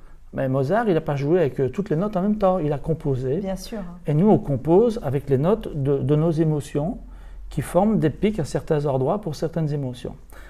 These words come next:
Speaker 1: Alors cette dame, en fait, quand sa maman est enceinte du quatrième enfant, et c'est elle, le médecin lui dit, « Madame, quatre enfants, c'est trop, vous pouvez avorter. »
Speaker 2: Oh !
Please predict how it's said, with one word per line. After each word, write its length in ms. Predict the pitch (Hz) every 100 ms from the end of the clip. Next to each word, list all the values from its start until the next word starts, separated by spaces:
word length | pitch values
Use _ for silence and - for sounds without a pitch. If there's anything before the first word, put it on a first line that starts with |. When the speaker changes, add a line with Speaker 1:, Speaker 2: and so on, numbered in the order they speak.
| -
Speaker 1:
Alors 140 | 143 147
cette 220 | 185 160
dame, 200 | 175 233
en 100 | 170
fait, 260 | - 196 -
quand 120 | 143
sa 140 | 139
maman 240 | 143 196 202
est 120 | 196
enceinte 540 | 135 - 127 202 247 - - - - - - - - -
du 120 | 139
quatrième 420 | 208 208 180 156
enfant, 420 | 131 - 135 247 - - - - - - - -
et 60 | 143
c'est 200 | 113 -
elle, 200 | 262 - - - - - - - - - - -
le 140 | 147
médecin 340 | 160 151 - 196
lui 140 | 160
dit, « 280 | 151 196 214
Madame, 480 | 160 151 160 185 214 214 - - - - - - - - - - - -
quatre 240 | 196 -
enfants, 280 | 170 - 175
c'est 160 | 165 139
trop, 380 | - 185 - -
vous 100 | 165
pouvez 240 | 160 156
avorter. » 380 | 139 110 - - - -
Speaker 2:
Oh ! 40 | 233